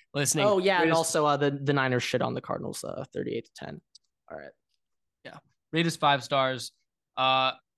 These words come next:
Speaker 1: listen to us on, uh, on airplanes. Uh, play us through your house speakers while you're home for the holidays. Uh, listen to us on Thanksgiving. You can do it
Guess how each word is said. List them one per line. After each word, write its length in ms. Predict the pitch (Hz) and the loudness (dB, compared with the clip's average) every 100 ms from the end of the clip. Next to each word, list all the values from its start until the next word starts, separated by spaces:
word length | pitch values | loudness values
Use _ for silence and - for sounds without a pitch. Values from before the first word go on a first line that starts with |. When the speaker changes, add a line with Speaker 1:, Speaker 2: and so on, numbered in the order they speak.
| _ _ _ _ - | _ _ _ _ -6
Speaker 1:
listen 260 | 165 160 160 | -4 0 2
to 60 | |
us 120 | 143 143 | 2 0
on, 360 | 139 131 123 - _ _ _ _ | -2 -2 -10 -18 _ _ _ _
uh, 300 | - - - | -18 -16 -6
on 100 | 135 | -2
airplanes. 720 | 143 170 160 160 156 151 135 - _ _ - | 0 0 0 -2 0 0 -4 -10 _ _ -6
Uh, 120 | 127 | -4
play 280 | 123 143 151 | -4 0 0
us 100 | 143 | 0
through 100 | - | -2
your 100 | 143 | -4
house 260 | 123 139 131 | 0 0 0
speakers 560 | - 151 147 151 151 123 | -2 -2 -2 -4 -6 -4
while 140 | 131 | -4
you're 120 | 123 | -4
home 280 | 117 135 135 | -2 -2 -2
for 140 | 135 127 | -4 -4
the 100 | 120 | -2
holidays. 640 | 131 139 135 135 135 117 - | -2 -2 -4 -4 -6 -8 -8
Uh, 120 | 127 | -8
listen 280 | 139 170 165 | -6 -8 -6
to 80 | 143 | -4
us 200 | 139 - 139 | -4 -4 -2
on 160 | 135 | -2
Thanksgiving. 840 | 123 139 123 - 156 147 135 123 | 0 -4 -4 -4 -2 0 0 -4
You 100 | 139 | -8
can 180 | 143 143 | -12 -12
do 200 | 123 165 | -4 -2
it 160 | 160 | -2